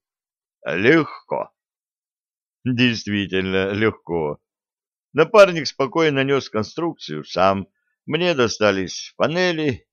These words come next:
полка, да придерживал аппарат в неудобных местах. И что это вы раздобыли такое футуристическое. "Командир, это всё Искандер.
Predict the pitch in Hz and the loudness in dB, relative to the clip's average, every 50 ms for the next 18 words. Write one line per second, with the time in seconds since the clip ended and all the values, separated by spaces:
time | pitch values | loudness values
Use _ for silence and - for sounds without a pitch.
0 | _ - 147 160 156 143 - - 117 110 101 87 - _ _ _ _ _ _ _ | _ -2 2 2 2 2 2 2 2 2 0 0 -4 _ _ _ _ _ _ _
1 | _ _ _ _ _ 156 110 - - 117 131 139 170 170 156 117 123 135 131 127 | _ _ _ _ _ 0 0 0 0 0 -2 0 0 0 0 0 0 0 0 0
2 | 123 - 101 104 - - 101 80 73 69 67 - _ _ - 98 104 110 120 127 | -2 -2 -2 -2 0 0 -2 0 -2 -4 -6 -10 _ _ -10 -6 -4 -2 -2 -2
3 | 139 139 135 98 92 82 73 78 80 - 87 104 104 - - 60 - - - _ | -2 -2 -2 -2 -4 -6 -6 -8 -10 -10 -8 -10 -10 -10 -10 -14 -14 -14 -18 _
4 | _ _ _ _ _ _ _ _ _ _ _ _ _ _ _ _ _ _ _ _ | _ _ _ _ _ _ _ _ _ _ _ _ _ _ _ _ _ _ _ _
5 | _ _ _ _ _ _ _ _ _ _ _ _ _ _ _ _ _ 123 127 131 | _ _ _ _ _ _ _ _ _ _ _ _ _ _ _ _ _ -4 -2 0
6 | 131 131 127 117 - - 147 147 147 143 - - 135 131 135 131 123 120 110 92 | 0 0 0 -2 -2 0 2 4 4 4 2 0 -2 0 0 0 0 -2 -2 0
7 | 98 113 113 107 104 113 110 113 117 120 120 120 110 - 117 104 - 123 120 120 | 0 0 2 2 2 0 0 0 -2 -2 -4 -4 -4 -6 -6 -6 -4 -2 -2 0
8 | 120 117 113 _ _ _ _ _ _ _ _ - - 120 117 - - 123 123 120 | 0 -2 -2 _ _ _ _ _ _ _ _ -10 -6 -6 -6 -4 -4 -4 -4 -4
9 | 117 110 - - - - 117 117 107 - - - 117 110 - - - - - 117 | -6 -8 -12 -14 -12 -10 -10 -10 -10 -10 -10 -8 -8 -8 -8 -10 -10 -8 -6 -4
10 | 117 113 120 120 110 _ _ _ _ _ _ _ _ _ _ _ _ _ _ _ | -2 -2 -2 -2 -4 _ _ _ _ _ _ _ _ _ _ _ _ _ _ _
11 | _ _ _ _ _ - 76 90 101 107 113 117 120 123 120 101 85 76 73 80 | _ _ _ _ _ -8 -4 -2 0 2 2 0 2 2 0 0 0 0 0 0
12 | 95 101 104 90 117 117 113 110 104 - - 92 98 101 90 - 117 123 131 123 | 0 0 0 2 2 4 4 4 2 0 -2 -2 -2 -2 -2 -2 -2 -2 0 0
13 | 98 82 82 82 87 95 98 92 - | -2 -2 0 0 0 0 0 -2 -6